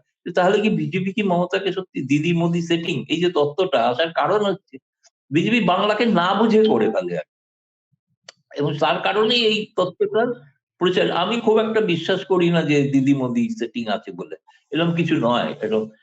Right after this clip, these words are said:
কিন্তু ঘটনা হচ্ছে যে পদক্ষেপ, এখন, এখন শুনতে পাচ্ছি যে মমতা কি হেরে যাচ্ছিল, তাহলে মোদি কি ওকে জেতাবার ব্যবস্থা করে দিলেন, এমন কথা লোকে বলছে, সাধারণ মানুষ যেরকম বলে থাকে আর কি, ট্রেনে বাসে চড়ে।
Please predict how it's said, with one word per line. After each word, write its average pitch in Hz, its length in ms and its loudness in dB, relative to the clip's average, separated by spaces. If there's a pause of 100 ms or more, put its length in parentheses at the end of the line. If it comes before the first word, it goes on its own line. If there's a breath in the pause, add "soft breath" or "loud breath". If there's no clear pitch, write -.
(240 loud breath)
কিন্তু 220 160 2
ঘটনা 196 360 2
হচ্ছে 233 160 -2
যে 233 180 2
পদক্ষেপ, 196 640 0
এখন, 196 160 0
এখন 214 300 -2
শুনতে 240 320 -4
পাচ্ছি 214 540 0 (260 loud breath)
যে 190 60 2
মমতা 208 340 2
কি 233 100 2
হেরে 156 280 4
যাচ্ছিল, 233 480 2
তাহলে 202 140 2
মোদি 190 240 0
কি 220 120 2
ওকে 220 160 2
জেতাবার 180 380 2
ব্যবস্থা 226 280 2
করে 247 220 0
দিলেন, 143 240 2 (140)
এমন 220 220 2
কথা 247 220 2
লোকে 196 200 2
বলছে, 127 380 0
সাধারণ 226 360 0
মানুষ 202 260 -2
যেরকম 175 180 2
বলে 143 240 2
থাকে 110 180 0
আর - 160 -8
কি, - 260 -20
ট্রেনে 170 260 0
বাসে 139 260 -2
চড়ে। - 220 -14